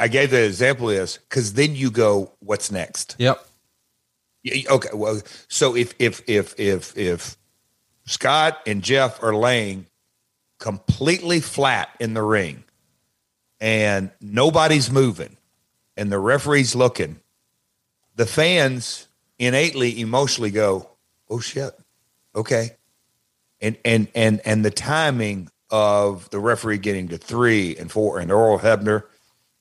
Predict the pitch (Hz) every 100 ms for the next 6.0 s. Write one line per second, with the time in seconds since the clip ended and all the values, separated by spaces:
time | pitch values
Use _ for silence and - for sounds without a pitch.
0 | _ _ _ _ _ 90 87 87 113 104
1 | 95 - - _ _ _ _ _ _ _
2 | - _ _ _ - 214 214 196 - 180
3 | 185 170 208 214 175 131 165 123 113 -
4 | - - 110 123 151 156 151 147 127 120
5 | 117 127 143 165 156 147 135 113 -